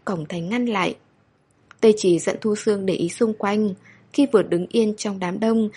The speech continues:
thì nghe thấy tiếng vó ngựa vang lên như sấm rền ở sau lưng. Đám người hai bên vội vã nhường đường. Nàng bị đám đông đẩy đi, bất đắc dĩ phải đứng dạt qua một bên. Nàng ngoảnh đầu nhìn lại,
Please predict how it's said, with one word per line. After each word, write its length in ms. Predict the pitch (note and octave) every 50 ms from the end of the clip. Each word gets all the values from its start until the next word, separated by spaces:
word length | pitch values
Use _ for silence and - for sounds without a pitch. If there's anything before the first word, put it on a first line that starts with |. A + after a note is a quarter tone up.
| - - -
thì 120 | C4 B3
nghe 140 | A#3+ C#4 C#4+ C#4
thấy 140 | B3 A3+
tiếng 220 | A3 - G#3+ G#3+ A3
vó 180 | A3 G#3+ G3+
ngựa 260 | G#3 A#3+ B3+ B3+ - - - -
vang 160 | A3 G#3 G3+
lên 240 | G3+ G3 G3 F#3+ G3
như 140 | A3 B3
sấm 340 | B3+ - - G3 F#3+ G3+ G#3+
rền 240 | G3+ G3 F3 D#3+ D#3
ở 120 | - D#3+
sau 240 | D#3 - - G#3 G#3
lưng. 360 | G#3 G#3 G#3 G#3 G#3 G3+ F#3+ F#3+ _ _ _ _ _ _ - - - - - -
Đám 220 | F#3 E3+ E3+ G#3+
người 220 | B3 B3+ G3 E3 D#3+
hai 220 | - - G3+ G3+ F#3+
bên 400 | F#3 F#3+ F#3+ F#3+ F#3 F3+ F3+ F3+ -
vội 180 | - G#3 - -
vã 140 | - G#3 -
nhường 360 | B3+ C4 A3+ G3+ F3 D#3+ D#3
đường. 340 | D#3 E3 D#3+ D#3 D#3 D3+ D3 D3+ - _ _ _ _ _ _ _ _ _ _ _ _ - - -
Nàng 280 | G#3+ G3+ F#3+ F3+ E3 E3+
bị 100 | F3+ -
đám 240 | - E3 D#3+ F#3
đông 180 | G#3 G#3+ G#3+ G3+
đẩy 200 | - G#3 F3 -
đi, 340 | - - G#3+ A3 A3 G#3+ G3+ - - - -
bất 120 | - -
đắc 200 | E4+ D4+ D4 -
dĩ 220 | - C#4 C4+ C#4+ D#4+ F#4+
phải 200 | - B3+ G#3+ F#3 -
đứng 180 | - E3+ F#3+ G#3 -
dạt 180 | - G#3+ G3+ -
qua 120 | - G3+
một 240 | G3+ F#3+ E3 - -
bên. 340 | F3+ G3+ G#3 A3 A3 G3+ F#3 - _ _ _ _ _ _ _ _ _ _ _
Nàng 280 | G#3+ G#3+ F#3+ F#3 E3+ E3
ngoảnh 200 | F3 E3 D#3+ -
đầu 120 | F3 E3+
nhìn 240 | E3 E3 E3+ E3 D#3+
lại, 360 | E3+ F3 F3 E3+ E3+ E3 -